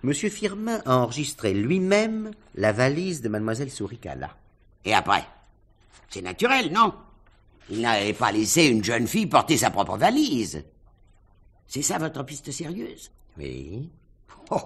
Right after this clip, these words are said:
Speaker 2: Mais en admettant, cher monsieur, que Firmin ait organisé le départ de Souricala dans un avion devant exploser en plein vol, quel est le motif pour lequel il aurait agi ?
Speaker 1: Euh,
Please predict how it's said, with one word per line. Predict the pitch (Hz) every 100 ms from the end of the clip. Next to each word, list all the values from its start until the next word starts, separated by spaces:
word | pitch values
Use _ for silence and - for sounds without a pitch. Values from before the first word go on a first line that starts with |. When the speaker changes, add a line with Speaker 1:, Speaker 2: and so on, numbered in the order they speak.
| - - - 165 - 107 - - - - - -
Speaker 2:
Mais | 208 226
en | 254
admettant, | 247 208 208 208 202 196 185
cher | 165 160
monsieur, | 170 185
que | 175 190
Firmin | - 196 170 175
ait | 160 165
organisé | 156 160 175 160 170
le | 156 131
départ | 139 117 151 123
de | 110 101 92
Souricala | - 120 107 98 123 110 90 80 69
dans | 101 92
un | 113
avion | 92 85 131 127
devant | 87 98 90
exploser | 92 - 101 98 101
en | 67
plein | 104 147
vol, | 190 254 190 110 - - - - - -
quel | 294 285
est | 262
le | 240
motif | 214 202 - 190 165 - -
pour | 113
lequel | 113 113 131 120
il | 110
aurait | 107 107
agi ? | 113 98 104 104 87 87 _ _ _ -
Speaker 1:
Euh, | 143 143 143 135 127 123 120